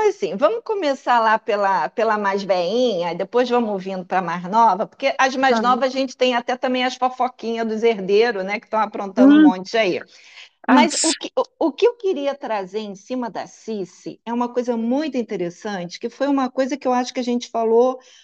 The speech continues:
Speaker 1: uns dois ou três episódios atrás sobre narrativa.
Speaker 2: Uhum.
Speaker 1: Porque, baseado naquele filme,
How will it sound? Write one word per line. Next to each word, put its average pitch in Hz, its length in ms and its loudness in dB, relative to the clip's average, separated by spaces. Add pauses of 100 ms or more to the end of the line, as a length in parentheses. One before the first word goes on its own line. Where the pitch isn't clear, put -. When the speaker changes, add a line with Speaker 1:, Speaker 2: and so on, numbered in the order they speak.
(200)
Speaker 1:
uns 247 580 0
dois 247 720 2
ou 262 100 -2
três 233 280 -10
episódios 196 580 -10
atrás 190 680 -2
sobre 240 440 -6
narrativa. 196 1300 -8 (560)
Speaker 2:
Uhum. 240 600 2
Speaker 1:
Porque, 285 460 4 (140)
baseado 349 640 0
naquele 277 400 -8
filme, 190 720 -6